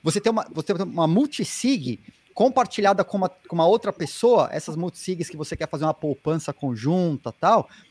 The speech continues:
aí você faz uma três de cinco. Você tem uma chave, a outra pessoa tem uma chave, a o-, e a, a, a empresa tem uma chave.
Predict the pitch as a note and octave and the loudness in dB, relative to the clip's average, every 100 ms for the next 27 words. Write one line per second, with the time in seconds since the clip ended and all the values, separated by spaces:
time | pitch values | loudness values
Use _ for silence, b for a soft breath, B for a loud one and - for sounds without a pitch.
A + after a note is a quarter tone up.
0 | b - F3 F#3 G3+ F#3+ G3 - G3+ F3+ | b 0 0 0 -2 0 0 0 -2 -2
1 | A3 - G#3+ G3+ - A#2 b b - C#3+ | -6 -6 -4 -4 -6 -12 b b -6 -2
2 | F#3+ G#3+ D3 C3 - F3 C#4 A#3 F#3+ F#3 | -2 -2 -2 -2 2 2 2 2 0 -2
3 | F#3+ F3+ - G#3+ G#3+ F#3 D#3+ - G3 D4 | -6 -6 0 0 2 0 0 0 0 2
4 | D4 G#3 A3 A#3+ D#3+ F#3+ A3 - D3 C3+ | 2 4 4 2 0 2 2 0 -4 -2
5 | C3+ A#2 G2 - _ D#3 G3+ - G3 C#4+ | -2 -4 -8 -14 _ -4 -4 -2 0 2
6 | A3 D3 - _ _ _ F#3 G#3 A3 B3 | 2 0 -2 _ _ _ -2 0 0 -2
7 | - A#3+ G3 C3+ | 0 2 2 0